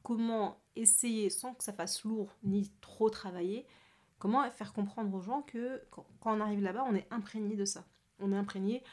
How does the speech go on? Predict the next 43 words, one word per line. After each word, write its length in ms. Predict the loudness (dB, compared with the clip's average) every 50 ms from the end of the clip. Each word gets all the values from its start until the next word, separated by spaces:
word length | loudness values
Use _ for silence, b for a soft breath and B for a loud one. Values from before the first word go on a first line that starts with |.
| B B B B
en 40 | -10 -10
plus, 140 | -6 -2 -2
alors 120 | -2 -2 -2
dans 60 | -4
le 40 | -6
sud, 220 | -6 -6 -4 -2
on 80 | 0 0
a 60 | 0
une 140 | 0 0 0
langue, 240 | 0 0 -2 -2 -4
euh, 340 | -6 -6 -8 -10 -10 -12 -12 -14 -18 -20 _ _ _ _ _ _ _ _ _ _
on, 200 | -8 -6 -6 -6
souvent 200 | -8 -6 -4 0 2
on 80 | 2
dit 140 | 2 0 -2
qu'on 100 | -2 0
a 40 | 0
une 60 | 2
langue 160 | 0 0 -2
très 160 | -4 -6 -4
chantante, 540 | -4 -4 -2 -4 -4 -4 -6 -10 -10 -10 -14 -18
et 40 | -12
c'est 100 | -12 -10
vrai, 120 | -10 -10
ça, 120 | -10 -10 -14 -14
c'est 140 | -14 -12 -10
des, 160 | -10 -10 -10 b b b b b b -6
on 120 | -6 -6
tire 340 | -4 -4 -4 0 0 0 0
sur 140 | 0 0 0
les 80 | 0 0
syllabes 300 | 0 -4 -6 -10 -10 -10
pendant 180 | -12 -12 -8
longtemps 340 | -4 -4 -4 -4 -4 -6 -6
parfois, 500 | -8 -10 -14 -10 -8 -4 -2 -2 -4 -4 B B B B B B B B B -8
euh, 460 | -4 -4 -2 -2 -2 -4 -6 -6 -8 -8
c'est, 240 | -8 -6 -4 0 2 2
il 840 | 2 2 0 -2 -2 -4 -4 -6 -8 -10 -12 -16 -18 -12 -8 -8 -2
y 100 | -2 -2
a 80 | -2 2
vraiment 260 | 4 6 6 6 6
du 100 | 4 2
chant 240 | 0 2 4 4